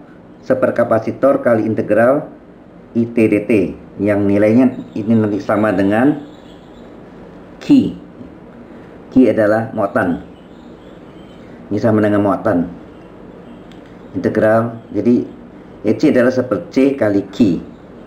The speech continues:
Jadi, ini di drop pada induktor, di drop pada resistor dengan hukum ohm,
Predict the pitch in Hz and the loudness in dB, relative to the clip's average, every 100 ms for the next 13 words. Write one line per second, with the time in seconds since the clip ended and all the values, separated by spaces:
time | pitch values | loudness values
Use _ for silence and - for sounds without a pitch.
0 | - - - - - - - - - - | -20 -20 -20 -20 -20 -20 -20 -20 -20 -20
1 | - - 95 104 135 156 135 120 87 143 | -20 -6 0 4 6 6 4 2 2 0
2 | - - - - - - - - - 120 | 0 -6 -16 -20 -20 -20 -20 -20 -6 0
3 | 117 113 - 110 87 - 143 156 165 - | 2 2 2 -2 -2 0 2 4 0 -4
4 | - 104 127 123 - 110 107 107 - 104 | -8 -4 0 0 2 2 2 0 -2 -2
5 | 117 113 - 104 101 - 101 95 - 143 | 2 2 0 -4 -4 -4 -4 -2 2 2
6 | 170 175 | 2 -2